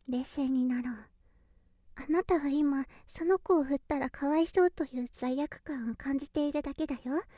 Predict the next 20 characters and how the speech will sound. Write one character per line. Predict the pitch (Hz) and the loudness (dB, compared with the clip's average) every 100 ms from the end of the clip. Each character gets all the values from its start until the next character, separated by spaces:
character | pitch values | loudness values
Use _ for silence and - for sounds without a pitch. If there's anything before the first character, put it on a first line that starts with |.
| - - - - - _ _ | -20 -20 -20 -20 -20 _ _
だ | - | -2
か | 359 330 | 0 0
ら | 269 262 | 0 0
冷 | 285 | -2
静 | 311 339 330 | -2 -2 0
に | 339 | 2
な | 339 349 | 2 0
っ | |
て、 | - 269 269 - - - | -2 -6 -6 -10 -18 -4
目 | - 403 | 4 6
を | 392 | 6
覚 | 302 | 4
ま | 285 381 | 6 6
し | 453 | 6
て。 | - 285 320 - - - - - - - - _ _ _ _ _ _ _ _ _ _ _ _ _ _ _ _ _ _ _ _ _ _ _ _ _ _ _ _ _ _ | 2 0 -2 -4 -20 -20 -20 -20 -20 -20 -20 _ _ _ _ _ _ _ _ _ _ _ _ _ _ _ _ _ _ _ _ _ _ _ _ _ _ _ _ _ _
ど | - 349 | -4 -2
う | 403 | -2
し | - - | -6 -8
て | |
っ | 285 | -8